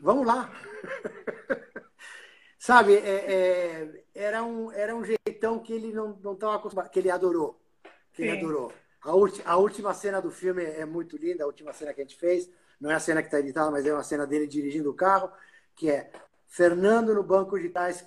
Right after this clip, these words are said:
Speaker 1: com o Nagra, que era na época no colo, registrando o som, eu no banco da frente com a câmera,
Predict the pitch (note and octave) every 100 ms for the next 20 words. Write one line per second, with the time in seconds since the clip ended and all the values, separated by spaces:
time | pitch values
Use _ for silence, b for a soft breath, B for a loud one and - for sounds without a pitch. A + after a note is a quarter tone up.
0 | - E3 D#3+ D#3+ F3 F#3+ F#3+ F#3+ F3+ F3
1 | D#3 D3+ D3 D3+ D3+ - C#3+ C#3 - F3+
2 | G#3 A3+ C4+ - _ _ _ _ _ _
3 | - C#3+ D3 - E3+ D#3 C#3 - F#3+ G3+
4 | G3+ G3 A3 G#3 F3+ F#3 F#3 F3 D#3 -
5 | E3+ E3 - D3+ - F#3 G#3 A3 A#3 A#3+